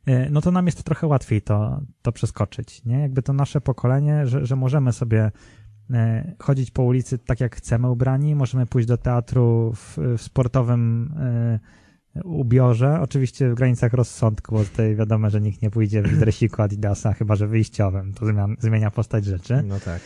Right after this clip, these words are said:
Speaker 1: E, ale, ale właśnie, <clears throat> no, znak czasów. Tak bym, tak bym to ujął, że, e, trochę bardziej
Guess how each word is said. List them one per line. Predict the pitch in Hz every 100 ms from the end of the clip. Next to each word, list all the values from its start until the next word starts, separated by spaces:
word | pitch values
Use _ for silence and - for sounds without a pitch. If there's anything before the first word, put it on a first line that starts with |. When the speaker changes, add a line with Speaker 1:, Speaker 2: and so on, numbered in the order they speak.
| - - -
Speaker 1:
E, | 123 120 120 117 117 170
ale, | 143 139 147 147
ale | 143 135
właśnie, | 147 117 156 151 156 135
<clears throat> | 120 196
no, | 175 190 185 - -
znak | 151 165 -
czasów. | - 101 107 98 - _ -
Tak | 143
bym, | 143 135
tak | 143 135
bym | 135 123
to | 131
ujął, | 143 143 135
że, | 117 127 127 - - _ _ _ -
e, | 120 120 117 113 _
trochę | 139 - 147
bardziej | 120 123 131 123 131 123 123